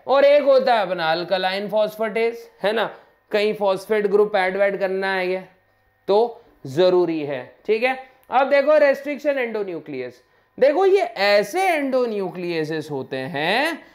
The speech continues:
जो किसी स्पेसिफिक साइट पे ही डीएनए को कट करेंगे। क्या कह रहा हूं मैं? किसी स्पेसिफिक साइट पे वो डीएनए को कट करेंगे,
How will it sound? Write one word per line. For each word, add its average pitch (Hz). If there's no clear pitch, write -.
जो 262
किसी 294
स्पेसिफिक 330
साइट 311
पे 285
ही 339
डीएनए 302
को 233
कट 196
करेंगे। 127
क्या 196
कह 226
रहा 240
हूं 247
मैं? 339
किसी 277
स्पेसिफिक 247
साइट 269
पे 294
वो 277
डीएनए 220
को 190
कट 175
करेंगे, 131